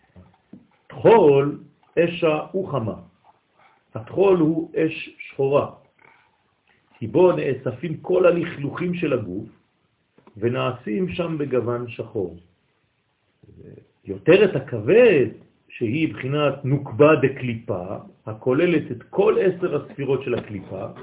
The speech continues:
היא כללה דכולהו, היא כוללת את כולם, כוללת את כל הנרן דקליפה, והיא בסוד תכלת חשוך, כלומר תכלת חשוכה.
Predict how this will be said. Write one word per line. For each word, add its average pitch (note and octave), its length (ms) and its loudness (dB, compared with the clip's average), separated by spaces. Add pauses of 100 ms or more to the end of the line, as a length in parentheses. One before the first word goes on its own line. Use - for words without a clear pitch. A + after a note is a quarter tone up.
(220)
היא F#3 400 0
כללה D3 320 0
דכולהו, A#2+ 680 -4
היא E3 180 4 (440)
כוללת G#3 480 4
את D3 100 -8
כולם, A2+ 380 -6 (760)
כוללת F3+ 440 4
את D#3+ 120 -8
כל F#3+ 140 2
הנרן D#3 500 0
דקליפה, A#2+ 440 -6 (540)
והיא C#3 320 0
בסוד D#3+ 460 -2 (100)
תכלת F3 540 0
חשוך, - 880 -12 (480)
כלומר A#2 320 -6
תכלת F#3 280 2
חשוכה. - 460 -8